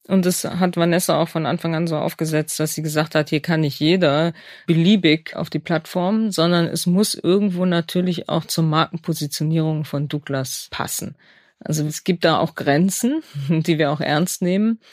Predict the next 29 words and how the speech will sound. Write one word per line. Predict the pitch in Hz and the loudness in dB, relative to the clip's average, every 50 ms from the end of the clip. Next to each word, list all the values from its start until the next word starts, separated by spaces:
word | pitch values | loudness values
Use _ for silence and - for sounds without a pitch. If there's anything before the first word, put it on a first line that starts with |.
| - - - - - | -20 -20 -20 -16 -6
durch | - 165 160 156 160 | 0 0 2 2 2
unsere | 139 170 160 165 151 | 0 0 0 0 -2
Premium-Positionierung. | 160 - - 165 180 185 180 185 175 - 185 170 175 175 170 - - 175 175 175 175 180 190 196 196 185 - | -2 -2 0 0 2 2 0 0 -2 -2 -4 -2 -2 -4 -4 -2 -2 0 0 0 0 0 2 0 0 0 -2
Und | - - 175 170 | -2 -2 0 2
da | 160 156 | 2 2
muss | 175 175 175 180 - | 2 2 0 0 0
man | 196 185 180 175 | 0 2 2 4
hier | 180 185 180 175 | 4 4 2 2
und | 175 160 | 2 2
da | - 151 147 156 160 | 4 4 4 4 2
dann | 175 170 165 165 175 170 | 2 2 0 0 0 0
manchmal | 170 165 151 165 160 - 175 165 156 | -2 -2 -2 -2 -2 -4 -4 -4 -2
auch | - 151 156 151 - - - | -2 -2 -4 -4 -6 -14 -14
sagen, | - - 165 160 160 156 151 151 156 156 143 | -6 -2 0 0 2 0 0 -2 -4 -6 -6
okay, | - 156 - - 156 156 180 214 - _ _ - - - - | -8 -8 -4 0 2 2 2 2 0 _ _ -20 -20 -8 0
da | 160 160 | 0 2
ist | 151 160 - - | 2 2 0 -2
das | 175 160 - | -2 -2 -4
Flywheel, | - - 165 147 156 160 170 175 175 165 165 160 | -2 0 2 4 4 4 2 2 0 0 0 0
setzt | 156 160 156 160 156 - - | 2 2 2 2 0 -2 -2
einmal | 120 151 170 160 151 | -2 0 0 0 -2
kurz | 156 - 160 147 - - | -2 -2 -2 -2 -2 -4
aus, | - 139 151 151 180 190 - - - 151 | -4 -2 0 0 -2 -2 -4 -6 -4 0
wenn | 156 151 160 | 2 2 2
es | 160 156 - | 2 0 0
nicht | 160 156 156 - | -2 -2 -2 -4
zur | - 151 139 | -4 -4 -4
Marke | 131 - 139 - - | -4 -4 -6 -8 -10
passt. | - - - - - - - _ | -12 -12 -12 -12 -12 -14 -16 _